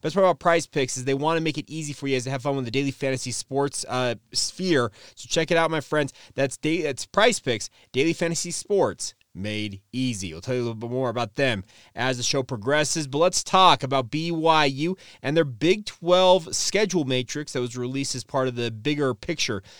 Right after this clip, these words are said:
for the Big Twelve over the next four football seasons. Now, we have seen the Big Ten, the A C C, the S E C, they've all done this where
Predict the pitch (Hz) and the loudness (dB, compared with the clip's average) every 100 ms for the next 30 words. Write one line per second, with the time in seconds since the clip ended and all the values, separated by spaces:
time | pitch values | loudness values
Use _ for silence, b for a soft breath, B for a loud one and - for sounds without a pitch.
0 | B 139 135 143 123 - 139 143 135 131 | B -6 -4 -4 -4 -2 2 2 0 -2
1 | 135 135 135 135 143 151 - 139 - 143 | -2 -2 0 0 -2 -2 -10 -12 -6 0
2 | 131 - 175 - 143 107 - 95 73 67 | 0 0 -4 4 4 4 -2 -4 -6 -14
3 | - 139 139 92 B B - 143 139 - | -4 2 2 0 B B -4 -2 0 0
4 | 180 175 160 127 147 120 - 160 160 160 | 2 0 -2 0 0 0 -6 -2 -2 0
5 | 143 139 143 143 131 - 135 143 131 131 | 0 0 0 -4 -6 -6 -4 -4 -2 -2
6 | 135 135 - 135 131 147 147 131 139 143 | -2 -6 -4 -4 0 0 0 0 0 0
7 | 139 143 | -2 -4